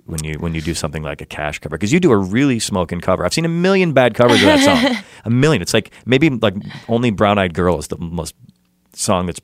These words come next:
Speaker 1: covered more
Speaker 2: Yeah.
Speaker 1: poorly than that song. So,
Speaker 2: Yeah.
Speaker 1: but you did a really great job with it. And, like, did, did it, did it,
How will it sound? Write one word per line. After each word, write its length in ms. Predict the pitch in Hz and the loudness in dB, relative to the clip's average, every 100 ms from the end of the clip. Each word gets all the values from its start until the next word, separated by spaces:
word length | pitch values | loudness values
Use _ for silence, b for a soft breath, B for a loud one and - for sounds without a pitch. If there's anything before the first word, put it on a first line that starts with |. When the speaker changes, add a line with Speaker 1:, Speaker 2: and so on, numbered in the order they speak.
| _ | _
Speaker 1:
covered 280 | - 98 92 | -2 -2 0
more 120 | 95 | 0
Speaker 2:
Yeah. 120 | - | 0
Speaker 1:
poorly 280 | - 98 90 | 2 2 2
than 120 | 78 | -2
that 180 | 78 76 | -10 -8
song. 320 | - 82 76 B B B 185 | -4 -4 -4 B B B -4
So, 140 | 175 | 0
Speaker 2:
Yeah. 40 | |
Speaker 1:
but 120 | 104 104 | 0 2
you 80 | |
did 120 | 139 127 | 2 4
a 60 | |
really 320 | 95 101 110 | 2 2 2
great 220 | 98 92 87 | 2 0 0
job 320 | 104 104 92 | 0 0 -2
with 140 | 82 | -4
it. 100 | 85 | -6
And, 100 | 78 | -6
like, 240 | 80 80 95 | -8 -10 -8
did, 200 | 95 85 B B B | -8 -10 B B B
did 120 | 101 98 | -4 -4
it, 120 | 101 | 0
did 220 | 104 | -2
it, 80 | 85 | -2